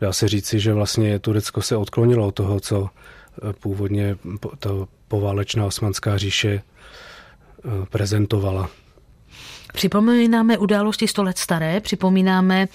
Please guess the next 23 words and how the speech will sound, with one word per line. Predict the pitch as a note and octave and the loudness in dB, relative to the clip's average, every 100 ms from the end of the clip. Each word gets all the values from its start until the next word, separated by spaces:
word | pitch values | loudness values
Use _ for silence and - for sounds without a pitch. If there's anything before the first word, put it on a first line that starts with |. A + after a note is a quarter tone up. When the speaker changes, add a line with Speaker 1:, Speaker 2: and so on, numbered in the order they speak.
| - - - - | -10 -16 -18 -8
Speaker 2:
události, | E3+ F3 F3 - F#3+ | -2 0 0 0 -4
k | - | 0
nimž | F#3 F#3+ F#3 - E3 | 2 4 2 -4 -2
došlo | F3+ - F3+ | -2 0 -2
v | E3+ - | -4 -4
Osmanské | - F3 F3 - F#3 E3 D#3 - D#3+ D3+ | -2 0 0 0 0 0 0 -4 -6 -2
říši, | E3+ E3+ - - A3+ B3+ - - - - - - | 0 2 2 2 2 2 -2 -10 -16 -16 -12 -4
vyvraždění | D#3 E3 F3+ F3+ F#3+ F#3+ | -2 2 2 2 4 4
statisíců | - F3+ A3+ - G#3 - G#3+ G3 - | 2 -2 -2 0 -2 -2 0 0 -2
Arménů. | E3 F3 F3+ F#3 F#3 F#3 F#3 F3+ F#3+ - - - | -2 0 2 2 4 4 4 2 0 -8 -20 -6
Nadále | E3+ E3+ E3+ E3+ | -2 0 2 0
se | F3+ | 0
ve | E3 | -2
světě | - E3+ E3+ | -2 -2 0
vedou | E3+ E3+ | 2 2
spory | D#3 - - F3+ - | 0 -2 0 -2 -2
o | F#3+ | -4
to, | - | -2
jestli | E3 F3+ F#3 - F3 E3 - - | 0 0 0 0 -2 -4 -12 -14
tyto | F3 F3 | -6 -4
události | E3 E3 E3 D#3 E3+ | -2 -2 -2 -2 -2
můžeme | D#3+ E3 D#3+ D#3+ | -2 0 0 0
nazývat | D#3+ D#3+ D#3+ D#3 | -2 -2 -4 -6